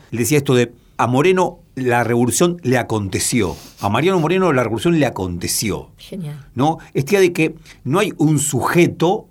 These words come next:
Speaker 1: ni siquiera un sujeto de carácter intelectual, que haya previsto y producido la revolución, sino que la revolución es algo que le ocurre.
Speaker 2: Claro.
Speaker 1: ¿No? Que algo que le ocurre, que viene de afuera, que llega casi como un accidente.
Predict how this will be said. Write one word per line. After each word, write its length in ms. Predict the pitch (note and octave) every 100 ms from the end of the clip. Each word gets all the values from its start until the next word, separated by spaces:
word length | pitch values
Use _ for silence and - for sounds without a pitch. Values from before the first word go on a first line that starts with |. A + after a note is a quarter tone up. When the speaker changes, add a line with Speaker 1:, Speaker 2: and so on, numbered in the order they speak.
| _
Speaker 1:
ni 120 | -
siquiera 380 | A#2+ G#2 D#3 G3+
un 80 | F#3+
sujeto 680 | - - F3 E3+ F3+ F3 - - -
de 100 | G2
carácter 380 | F2 A#2 - G2+
intelectual, 760 | G2 F2+ F2 - G#3 D#3 G2 G#2+ - -
que 80 |
haya 240 | F3 F3+ D3
previsto 460 | A2 B2 F3+ -
y 20 | D3
producido 680 | - G2+ G2+ - A#3+ G3
la 120 | A#2+ G2
revolución, 760 | F2 F2 F#2 F2+ F2 F2+ C3+ - _ _
sino 260 | - C#3+ G3+
que 140 | F#3+
la 100 | D#3+
revolución 480 | C#3 C#3+ C#3+ C3+ A3
es 80 | F#3
algo 240 | G#3 G3+
que 220 | D3+ E3 - -
le 240 | C3 E3+
ocurre. 720 | F3 F3 G#3+ C#3+ F#2 E2 C2+ - -
Speaker 2:
Claro. 280 | - C#3+ A#2+ - -
Speaker 1:
¿No? 280 | B2+ D#3+ -
Que 80 | D3+
algo 160 | D#3+
que 100 | -
le 60 | A#2+
ocurre, 320 | A2+ F#3 C#3
que 100 | -
viene 240 | A#2+ E3+ D3
de 60 |
afuera, 540 | A2+ - F3+ A2+ E2+ E2
que 120 | -
llega 580 | - - F3+ F3+ F3 E3
casi 240 | C#3 -
como 200 | B2 A#2
un 60 | B2+
accidente. 680 | B2+ - C3+ E3+ A2 F2+